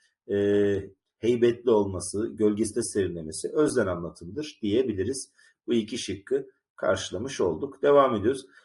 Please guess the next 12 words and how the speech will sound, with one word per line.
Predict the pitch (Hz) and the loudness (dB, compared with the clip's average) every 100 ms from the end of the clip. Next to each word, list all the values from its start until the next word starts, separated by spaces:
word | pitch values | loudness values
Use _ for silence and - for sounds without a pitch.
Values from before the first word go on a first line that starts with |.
| _ | _
İşte | - - 156 | -12 -2 0
bu | 156 147 | 0 4
görkemli | 131 131 - 135 143 151 | 4 4 4 2 2 0
dağın | 127 117 131 - | 4 6 4 -2
kuzey | 123 120 143 | -4 2 2
yamaçlarında | 120 107 101 - 87 90 135 - _ _ | 2 0 -2 -4 -6 -4 -6 -6 _ _
şehir | - 127 135 | -2 0 0
merkezine | 131 117 117 113 117 | 0 0 -2 -4 -6
otuz | - - - | -8 -10 -4
kilometre | 117 107 107 | -4 -4 -4
uzaklık-, | 95 98 95 90 76 _ _ | -2 -2 -2 -6 -8 _ _
uzaklıktaki | 95 95 90 95 _ _ _ - 98 95 - 85 - 156 | -8 -2 -2 -2 _ _ _ -12 -12 -10 -10 -10 -8 -10